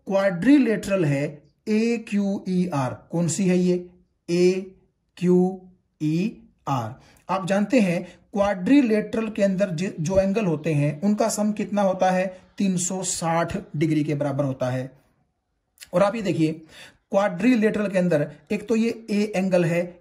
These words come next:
एक ये ई एंगल है, ये बात समझ में आ गई आपको। और दो एंगल यहाँ नाइंटी डिग्री के हैं। क्यों है नाइंटी डिग्री के? क्योंकि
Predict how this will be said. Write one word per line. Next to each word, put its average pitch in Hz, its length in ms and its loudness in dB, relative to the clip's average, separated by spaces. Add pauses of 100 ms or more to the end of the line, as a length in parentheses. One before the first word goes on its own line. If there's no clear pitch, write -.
एक 214 160 0
ये 208 380 -2
ई 214 240 4
एंगल 139 260 -2
है, 120 240 -12 (280)
ये 170 100 0
बात 165 160 0
समझ 175 160 -4
में 180 100 2
आ 180 40 2
गई 180 120 -2
आपको। 180 440 -2 (200)
और 202 180 0
दो 214 380 2
एंगल 220 300 0
यहाँ 214 240 2
नाइंटी 202 500 2
डिग्री 170 280 0
के 143 100 -2
हैं। 135 220 -4
क्यों 214 200 4
है 214 100 4
नाइंटी 202 280 2
डिग्री 196 240 -2
के? 196 120 -6
क्योंकि 214 640 -2